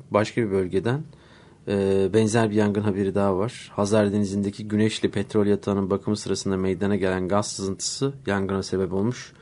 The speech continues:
Herhangi bir can kaybı ya da yaralanmanın meydana gelmediğini, e, yangına ekiplerin müdahale ettiğine dair bir haber var Cumhuriyet Gazetesi'nin internet sitesinde. E, kırk dokuz kişi güvenli bir şekilde tahliye edilmiş.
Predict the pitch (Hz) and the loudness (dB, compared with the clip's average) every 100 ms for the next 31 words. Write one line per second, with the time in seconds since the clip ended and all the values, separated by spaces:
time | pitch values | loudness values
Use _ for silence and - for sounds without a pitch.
0 | - - - - - - - 117 143 160 | -20 -20 -20 -20 -20 -20 -2 4 6 6
1 | 147 127 135 135 123 113 123 123 110 104 | 4 4 4 6 4 4 4 4 4 6
2 | 107 107 104 110 123 104 98 107 107 104 | 6 4 4 2 2 2 2 2 2 2
3 | 107 101 85 90 98 127 135 - 101 101 | 2 2 0 0 2 2 0 -6 -2 2
4 | 98 92 107 104 - - 104 110 95 101 | 2 2 0 0 -6 -4 0 2 2 2
5 | 101 98 - 95 87 98 110 104 101 92 | 2 0 -2 -4 0 2 2 0 0 2
6 | 101 98 104 85 92 95 87 - 95 - | 2 4 2 0 -2 -2 -2 -4 -4 -4
7 | - 117 92 101 95 - - 90 - 92 | -2 -2 0 -2 -2 -4 -6 -6 -4 -2
8 | 117 127 - - - - - - - - | -2 -4 -14 -20 -20 -20 -20 -20 -20 -20
9 | - - 113 110 - - 120 117 - - | -10 2 4 4 2 2 2 2 -4 -4
10 | 107 104 101 110 107 104 98 101 - 95 | 0 2 2 2 0 -2 0 0 0 -2
11 | 98 107 101 123 139 - - | 0 -2 0 -2 -2 -8 -12